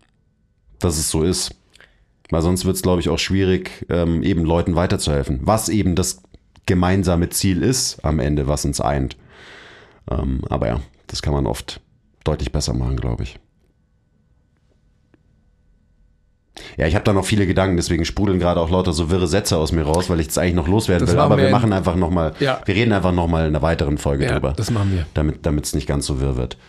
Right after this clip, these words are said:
Speaker 1: Sorry, Leute, ey.
Speaker 2: Mir hat's Spaß gemacht. Toni, du kannst ja mal in den Kommentaren, ähm, schreiben, was du noch brauchst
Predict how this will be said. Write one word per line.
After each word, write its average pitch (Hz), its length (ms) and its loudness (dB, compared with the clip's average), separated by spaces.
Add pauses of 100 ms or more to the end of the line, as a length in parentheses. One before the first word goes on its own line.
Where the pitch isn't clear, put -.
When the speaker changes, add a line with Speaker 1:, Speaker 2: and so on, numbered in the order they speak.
Speaker 1:
Sorry, 57 260 -6
Leute, 53 300 -4
ey. 71 220 -4 (1000)
Speaker 2:
Mir 131 200 0
hat's 147 120 0
Spaß 143 260 0
gemacht. 165 360 -2 (880)
Toni, 139 280 0
du 127 60 -2
kannst 135 240 0
ja 147 60 0
mal 127 180 2
in 123 80 0
den 123 120 -2
Kommentaren, 127 800 -2
ähm, 127 420 0 (120)
schreiben, 127 640 -2 (100)
was 120 340 0
du 135 100 -2
noch 127 180 0
brauchst 127 540 -2